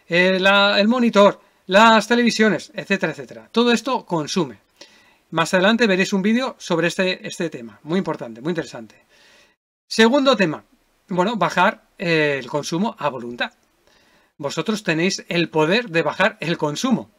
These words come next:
a voluntad propia. ¿Cómo? Bueno, por ejemplo, lavado de la ropa. Bueno, pues, eh, si en vez de lavar la ropa a cuarenta, cincuenta grados, la laváis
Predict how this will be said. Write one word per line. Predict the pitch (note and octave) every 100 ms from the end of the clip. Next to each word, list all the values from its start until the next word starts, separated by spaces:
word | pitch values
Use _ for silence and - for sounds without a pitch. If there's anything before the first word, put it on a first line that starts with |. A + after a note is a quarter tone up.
| _ -
a | D3+
voluntad | D3 C#3+ - B3+ -
propia. | G3 F#3 B2+ G#2+ _ _ _ _ _ _ _ _ _ _ _ _ -
¿Cómo? | - C4+ D#3 - _
Bueno, | F3 C3+ -
por | D#3+
ejemplo, | D#3+ G3 D3 A2 _ _ _ _
lavado | F3 F3 A#3 B3
de | A#3+
la | G#3+
ropa. | D#3 C3+ A2+
Bueno, | B2+ D3+ A3+
pues, | C#3+ B2 -
eh, | F#3 D3 C3 C3 C3
si | B2+ D#3+
en | D3
vez | F3
de |
lavar | G#3 G3+ G3
la | G3
ropa | A3 - - _ _ - _ _ _ _
a | C#3+ C#3 C#3 C#3
cuarenta, | C#3+ G3+ G#3 -
cincuenta | C#3+ D#3 F#3
grados, | F3+ G#3 B2+ - _ _ _ _ -
la | C#3
laváis | B2+ C3+ F3+ D#3+